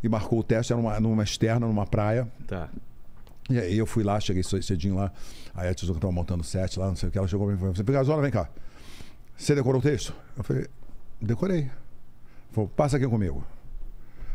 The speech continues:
Speaker 1: Aí ela fazia a menina, era eu e uma moça que seria o personagem da Cristiane Torlone.
Speaker 2: Tá.
Speaker 1: Né, que ela convidou uma atriz pra fazer também o teste.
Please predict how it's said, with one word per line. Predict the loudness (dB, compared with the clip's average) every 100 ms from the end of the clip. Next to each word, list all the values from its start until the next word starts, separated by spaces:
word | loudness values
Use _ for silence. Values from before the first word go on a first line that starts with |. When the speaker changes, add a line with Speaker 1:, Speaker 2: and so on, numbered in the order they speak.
| -4 0
Speaker 1:
Aí | 0
ela | 2
fazia | 2 2 2
a |
menina, | 4 4 2 2
era | 2 4
eu | 4 4
e |
uma | 4
moça | 4 2 0
que | 0
seria | 2 2
o |
personagem | 0 0 2 2
da | 2
Cristiane | 2 2 2
Torlone. | 2 2 0 -4
Speaker 2:
Tá. | -8 -8 -10 -14 -14 -16 -12 0
Speaker 1:
Né, | 2 2
que | 0
ela | 0 0 -2 -8 -16 -4
convidou | 0 2 2
uma | 2
atriz | 2 0
pra | 0
fazer | 0 0
também | 0 0
o | 2
teste. | 2 0 0 -6